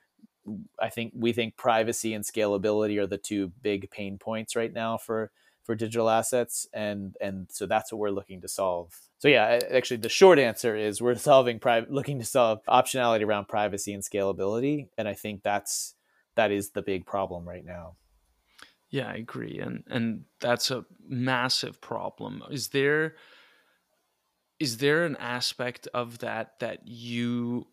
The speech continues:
Speaker 2: find personally rewarding or something? Like, what, what, why join Espresso Systems? I understand you
Speaker 1: Mm-hmm.
Speaker 2: recognize the importance of privacy,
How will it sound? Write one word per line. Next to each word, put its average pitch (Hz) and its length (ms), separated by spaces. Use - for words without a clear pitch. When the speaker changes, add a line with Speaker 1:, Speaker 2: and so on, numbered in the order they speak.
Speaker 2:
find 113 600
personally 117 580
rewarding 117 880
or 117 240
something? 120 440
Like, 120 200
what, 135 360
what, 151 240
why 131 280
join 117 500
Espresso 117 640
Systems? 123 500
I 131 120
understand 120 640
you 117 160
Speaker 1:
Mm-hmm. 117 80
Speaker 2:
recognize 117 400
the 127 100
importance 123 380
of 127 100
privacy, 123 500